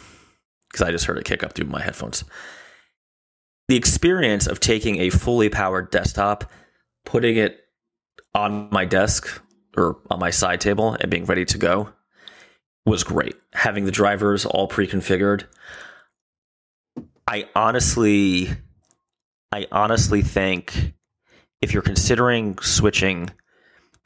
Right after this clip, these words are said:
from Mac O S to desktop Linux because you wanted a Mac Pro, right? Th-, this is, I'm, I know I'm getting very particular here,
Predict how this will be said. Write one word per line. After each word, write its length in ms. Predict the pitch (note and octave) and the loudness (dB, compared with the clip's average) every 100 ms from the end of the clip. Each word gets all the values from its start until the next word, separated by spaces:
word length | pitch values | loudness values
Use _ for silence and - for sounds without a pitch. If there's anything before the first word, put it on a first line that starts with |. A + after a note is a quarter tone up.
| _ | _
from 240 | - G2 | -4 -2
Mac 240 | F#2+ G2 - | 0 0 2
O 140 | G2+ | 4
S 280 | F#2+ F#2 - | 4 2 0
to 120 | - | -2
desktop 420 | F2 E2+ - G2 F#2 | -2 0 2 2 0
Linux 440 | E2+ D2+ - - - - _ | -2 -2 0 -2 -4 -20 _
because 300 | - - F#2 | -2 0 0
you 120 | F2+ E2+ | 0 -2
wanted 380 | F2 G2+ G#2 | 0 0 2
a 60 | G2 | 0
Mac 360 | F#2 F2+ F2+ - | 0 -4 -4 0
Pro, 360 | - - - - - - - _ - _ _ - - | 2 2 -2 -10 -16 -18 -20 _ -20 _ _ -20 -6
right? 200 | F2 - | -4 -2
Th-, 120 | - | -4
this 160 | G#2 G2+ | -2 0
is, 80 | G2 | 0
I'm, 160 | D2+ G2+ | 0 0
I 120 | F#2 | 0
know 120 | G#2 | 2
I'm 80 | G2+ | 2
getting 200 | G2 F#2+ F#2 | 0 -2 0
very 240 | G2+ F#2 | 2 2
particular 480 | - - - G1+ G1+ | 2 0 -4 -6 -6
here, 200 | - | -6